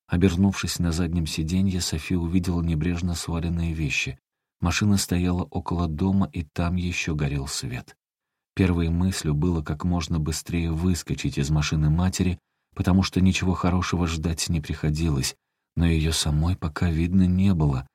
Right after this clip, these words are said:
И где ОМОН? Они же вместе приехали. Глубоко вздохнув, Софи попыталась вспомнить сегодняшний день.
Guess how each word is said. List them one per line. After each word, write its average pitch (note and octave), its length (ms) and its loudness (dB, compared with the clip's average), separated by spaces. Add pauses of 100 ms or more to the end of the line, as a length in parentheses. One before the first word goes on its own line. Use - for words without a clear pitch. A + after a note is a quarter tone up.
(340)
И D#2+ 80 0
где D2+ 220 2
ОМОН? D#2 520 2 (280)
Они E2 240 2
же E2 140 0
вместе G2 500 2
приехали. F2 640 0 (480)
Глубоко D#2 420 2
вздохнув, D2 680 -2
Софи C#2+ 380 -4
попыталась D#2 640 -2
вспомнить D#2 640 -2
сегодняшний - 640 -4
день. B2 280 -6